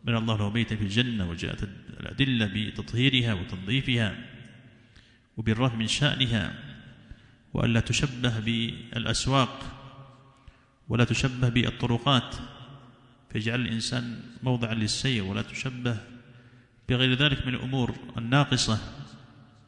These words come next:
فيعلى من قدرها ويرفع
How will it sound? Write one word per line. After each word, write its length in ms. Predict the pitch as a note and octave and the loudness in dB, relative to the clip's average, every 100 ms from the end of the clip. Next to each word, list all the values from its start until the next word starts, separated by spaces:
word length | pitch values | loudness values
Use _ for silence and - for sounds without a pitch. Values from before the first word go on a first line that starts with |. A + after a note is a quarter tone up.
| _ _ _ - _ _ _ - _ _ _ _ _ _ _ _ _ - | _ _ _ -20 _ _ _ -20 _ _ _ _ _ _ _ _ _ 4
فيعلى 360 | A#2+ B2+ B2 | 6 6 4
من 140 | A2+ A2 | 4 2
قدرها 480 | - B2+ B2 A2 G2+ | 0 0 2 2 0
ويرفع 640 | G2 C3 A2+ - B2+ - | 0 -2 0 0 0 -4